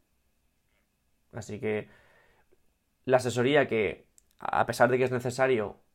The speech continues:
uno podría dedicarle tiempo y hacerlo por él mismo, aunque lo tiene que valorar, cuesta seiscientos euros. Y Adobe Suite,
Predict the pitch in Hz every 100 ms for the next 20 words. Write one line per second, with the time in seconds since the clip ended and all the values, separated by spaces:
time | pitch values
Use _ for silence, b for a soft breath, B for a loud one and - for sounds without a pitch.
0 | _ - 135 131 98 - 107 110 117 113
1 | 117 113 104 117 120 - - - 95 -
2 | 104 98 123 160 110 107 113 117 139 -
3 | 113 87 98 104 101 104 113 147 202 b
4 | b b - 120 117 120 117 110 104 95
5 | 90 104 - b b b 117 107 107 117
6 | 117 117 117 120 117 147 143 -